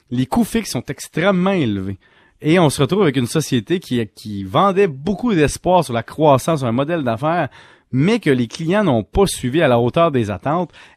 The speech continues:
et qu'il y a beaucoup de concurrence de, de, de commerçants indépendants.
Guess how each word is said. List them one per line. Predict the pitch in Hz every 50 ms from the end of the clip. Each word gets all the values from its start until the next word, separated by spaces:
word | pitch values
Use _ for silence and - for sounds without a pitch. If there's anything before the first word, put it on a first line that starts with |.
| _ -
et | 185 196
qu'il | - -
y | 165
a | 139
beaucoup | 123 107 104 127 208 240 190 - 262 240
de | 165 127
concurrence | - - 143 139 120 - 131 120 104 113 139 160 180 175 147 110
de, | 107 110 104 98 87 -
de, | - 107 101 95 92 87 82
de | 87 87
commerçants | 95 - 190 196 185 151 127 - - 180
indépendants. | 160 135 117 107 123 - - 117 101 98 98 117 151